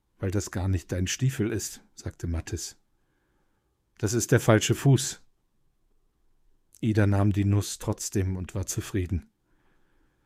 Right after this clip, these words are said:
Beim Frühstück erzählte Mathis, was er in der Nacht gesehen hatte. Dass da jemand war, dass er gestampft hatte.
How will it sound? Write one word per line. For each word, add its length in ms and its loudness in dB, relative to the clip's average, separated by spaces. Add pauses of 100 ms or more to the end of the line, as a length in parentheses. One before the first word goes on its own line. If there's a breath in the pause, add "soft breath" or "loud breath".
(180)
Beim 160 4
Frühstück 420 6
erzählte 460 4
Mathis, 500 2
was 160 2
er 140 2
in 80 -2
der 120 0
Nacht 300 -2
gesehen 380 0
hatte. 340 -2 (840)
Dass 180 -6
da 160 6
jemand 380 10
war, 440 6 (640)
dass 160 -4
er 80 0
gestampft 560 4
hatte. 320 -2